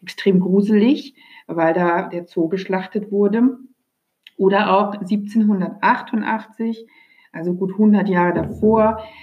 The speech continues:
der wohl ziemlich ernst gemeinte Versuch von Marie Antoinette, m, zu sparen, was dann irgendwie ein wenig kurios und komisch anmutet,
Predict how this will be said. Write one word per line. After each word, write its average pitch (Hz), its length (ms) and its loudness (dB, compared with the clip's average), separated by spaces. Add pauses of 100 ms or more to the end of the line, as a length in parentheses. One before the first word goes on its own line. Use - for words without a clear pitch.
(160)
der 180 420 2
wohl 180 440 0
ziemlich 220 340 0
ernst 202 260 0
gemeinte 190 380 0
Versuch 196 380 -4
von 185 140 -4
Marie 185 280 0
Antoinette, 180 500 -2
m, - 400 -8
zu - 140 -8
sparen, 185 720 2 (420)
was 180 260 -2
dann 180 300 2
irgendwie 190 640 0
ein 180 140 -8
wenig 180 320 0 (240)
kurios 190 420 0
und 175 420 -12
komisch 202 520 -2
anmutet, 196 640 0